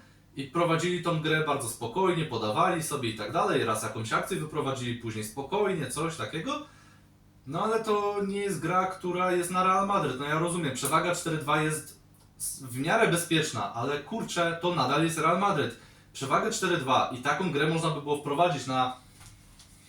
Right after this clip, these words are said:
e, no nie wiem, jakieś, e, siedemnaście, szesnaście drużyn, yy, w lidze hiszpańskiej, licząc od końcówki tabeli aż do tam czwartego miejsca, czy trzeciego, e, czy piątego bardziej.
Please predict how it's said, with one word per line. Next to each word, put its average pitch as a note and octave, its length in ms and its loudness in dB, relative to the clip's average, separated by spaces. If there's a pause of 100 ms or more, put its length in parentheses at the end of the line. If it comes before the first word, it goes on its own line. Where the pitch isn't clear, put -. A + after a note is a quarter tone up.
(1080)
e, G3+ 300 4
no F#3+ 100 2
nie G3 140 2
wiem, D#3 180 0
jakieś, D#3 520 0
e, D3+ 120 0 (1500)
siedemnaście, F3+ 720 2
szesnaście E3 580 -2
drużyn, D3+ 440 -2
yy, C3+ 960 -2
w B2 60 -8
lidze D3+ 240 -6
hiszpańskiej, C3 840 -2 (120)
licząc D#3 400 0
od C#3+ 140 -2
końcówki D#3+ 440 -2
tabeli D3 420 0
aż C3+ 220 0
do C3+ 80 -8
tam C3 180 -2
czwartego C3 480 -2
miejsca, A#2+ 340 -4
czy A#2 100 -8
trzeciego, A#2+ 640 -4 (360)
e, B2 160 -2
czy - 120 -4
piątego B2+ 460 0
bardziej. B2 460 -2